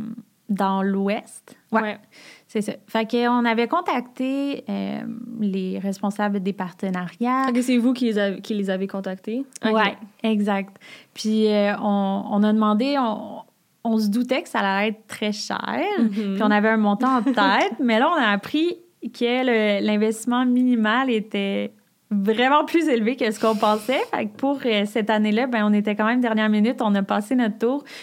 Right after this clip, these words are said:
Speaker 1: Puis, ben, pour cette année, ça nous a donné comme une bonne année à s'y préparer, mettre ça dans notre budget, puis, ben, savoir que, que c'était ça qu'il fallait qu'on donne, euh,
Speaker 2: Mhm.
Speaker 1: au minimum. Donc, ouais, ça, ça va super bien. On a eu notre intégration, euh, la première. Une intégration, c'est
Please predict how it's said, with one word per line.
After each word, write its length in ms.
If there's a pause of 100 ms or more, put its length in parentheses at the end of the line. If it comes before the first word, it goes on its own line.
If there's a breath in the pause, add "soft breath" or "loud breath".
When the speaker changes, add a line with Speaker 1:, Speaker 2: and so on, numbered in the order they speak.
(240 loud breath)
Speaker 1:
Puis, 380
ben, 200
pour 200
cette 240
année, 260
ça 180
nous 200
a 100
donné 300
comme 220
une 160
bonne 200
année 360 (380 loud breath)
à 120
s'y 200
préparer, 580
mettre 220
ça 100
dans 160
notre 200
budget, 440
puis, 400
ben, 260
savoir 540
que, 120 (480)
que 120
c'était 240
ça 180
qu'il 160
fallait 260
qu'on 180
donne, 340
euh, 120
Speaker 2:
Mhm. 120
Speaker 1:
au 80
minimum. 640 (600 loud breath)
Donc, 380
ouais, 140 (120)
ça, 240 (400)
ça 180
va 140
super 420
bien. 300
On 40
a 80
eu 80
notre 280
intégration, 800
euh, 120
la 160
première. 440
Une 180
intégration, 800
c'est 300